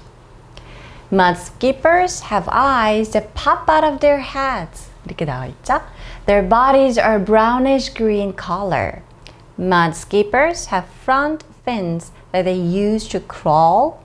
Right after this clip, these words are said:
climb, and leap. They eat insects that fly low above the water and small crabs. 자, 이렇게 이쪽에 귀엽게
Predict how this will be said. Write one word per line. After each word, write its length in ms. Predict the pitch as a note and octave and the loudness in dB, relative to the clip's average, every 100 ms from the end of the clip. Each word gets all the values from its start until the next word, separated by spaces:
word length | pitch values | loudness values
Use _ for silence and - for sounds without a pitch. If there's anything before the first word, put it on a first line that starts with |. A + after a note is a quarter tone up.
| - | -18
climb, 640 | - F#3 D#3 D3 D#3 F3 | -4 -2 0 -2 -4 -4
and 260 | G3+ A#3 A#3+ | -4 -4 -2
leap. 380 | D#4+ E4 - - - - - - - - - | -2 -4 -6 -14 -20 -20 -20 -20 -20 -16 -2
They 360 | A#3+ E4 E4 D4 | 2 4 4 2
eat 100 | C#4+ | 2
insects 640 | D4+ F#4+ F#4 - E3+ F3 - | 2 0 0 0 0 -2 -4
that 180 | G3+ G3 | -4 -4
fly 400 | - F3+ F3+ F3+ | -2 -2 0 -2
low 640 | F3 F3+ G3+ G3+ G3 G3+ | 0 2 4 4 2 -2
above 460 | G3 E3+ D#3+ C#3+ - | -6 -4 -4 -4 -6
the 80 | F3 | -4
water 540 | F#3+ A3+ F3 C#3+ C#3+ - - | -2 -2 0 -2 -4 -8 -12
and 200 | D3 C#3 | -8 -6
small 680 | - - E3+ F#3+ F#3 C#3+ C#3 C#3+ - - | -6 -6 -2 2 2 0 -4 -8 -16 -12
crabs. 640 | - C#3+ B2+ - - - - _ - - - | -2 -2 -2 -6 -14 -18 -20 _ -20 -20 -16
자, 300 | - D#3+ D3+ | -6 -2 -2
이렇게 800 | D3+ A3+ A3 - G#3 G#3+ F3+ - - - - - | 2 2 2 2 2 4 0 -4 -14 -20 -20 -10
이쪽에 500 | D#3 C#3 G3 F#3+ F3+ | -8 -6 -4 -4 -6
귀엽게 840 | - G#3 A3 A#3+ A#3+ G#3+ G3+ | -4 0 2 2 0 -2 -2